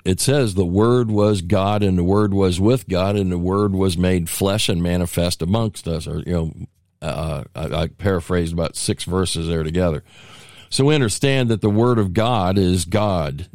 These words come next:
or Jesus, in flesh, God in flesh, Emmanuel, God in flesh,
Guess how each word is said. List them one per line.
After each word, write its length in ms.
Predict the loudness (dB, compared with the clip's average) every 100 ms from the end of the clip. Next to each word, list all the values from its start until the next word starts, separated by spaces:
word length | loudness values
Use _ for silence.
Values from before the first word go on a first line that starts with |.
| -6
or 200 | 0 0
Jesus, 800 | 4 4 2 0 -6 -10 -12 -16 _ _ _ _
in 200 | 0 0
flesh, 500 | -2 -2 0 0 -2
God 340 | -2 0 0
in 180 | 0 0
flesh, 480 | -2 0 0 -2 -8 -4
Emmanuel, 640 | 0 2 0 0 -2 -4
God 280 | -2 -2 -2
in 120 | -4
flesh, 320 | -2 -2 -2